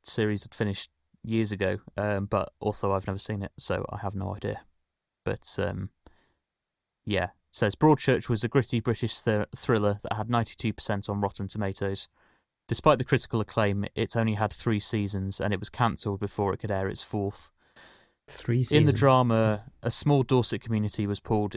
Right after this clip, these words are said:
Speaker 1: into an intense police investigation after the body of a child washed up onto an otherwise idyllic-looking beach. And it has, it stars, uh, David Tennant with a beard and a
Speaker 2: <laughs>
Speaker 1: pen-,
Speaker 2: To
Speaker 1: and,
Speaker 2: point
Speaker 1: uh,
Speaker 2: that out. <laughs>
Speaker 1: Olivia Colman in a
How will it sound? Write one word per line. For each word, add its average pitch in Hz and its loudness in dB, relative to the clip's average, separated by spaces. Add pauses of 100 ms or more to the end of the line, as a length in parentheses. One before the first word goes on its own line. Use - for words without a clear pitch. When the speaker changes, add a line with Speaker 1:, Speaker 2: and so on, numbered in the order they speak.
Speaker 1:
into 104 -2
an 101 -2
intense 104 -2
police 107 -2
investigation 98 -4
after 101 -4
the 104 -4
body 104 2
of 98 -6
a 101 -4
child 98 -2
washed 98 -4
up 98 -4 (160)
onto 101 -4
an 98 -4
otherwise 101 -2
idyllic-looking 98 -8
beach. - -10 (800)
And 98 -4
it 82 -8
has, - -4 (220)
it 98 -2
stars, - 0
uh, 98 0
David 101 0
Tennant 98 0
with 98 -2
a 95 -4
beard 95 0
and 95 -4
a 92 -4 (420)
Speaker 2:
<laughs> - 0
Speaker 1:
pen-, 139 6
Speaker 2:
To 214 4 (120)
Speaker 1:
and, 110 8
Speaker 2:
point - 2
Speaker 1:
uh, 107 8
Speaker 2:
that 107 4
out. 95 -2 (400)
<laughs> - -14
Speaker 1:
Olivia 117 6
Colman 110 2
in 104 4
a 101 2